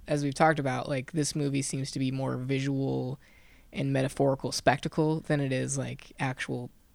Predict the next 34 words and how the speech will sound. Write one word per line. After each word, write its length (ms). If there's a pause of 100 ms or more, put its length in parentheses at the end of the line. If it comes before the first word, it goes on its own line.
(540)
I 40
don't 100
know, 160 (100)
messages 920 (340)
deserving 540
of 80
analysis. 680 (580)
And 120
so 260
I, 120 (100)
I 80
feel 160
like 280
I 120
just 320
wanna 340
let 180
the 60
movie 400 (320)
glaze 500
over 280
me 180
a 80
little 240
bit 280 (480)
more 220
than 120
I 80
wanna 260
try 220
and 160
figure 380
it 60
out. 260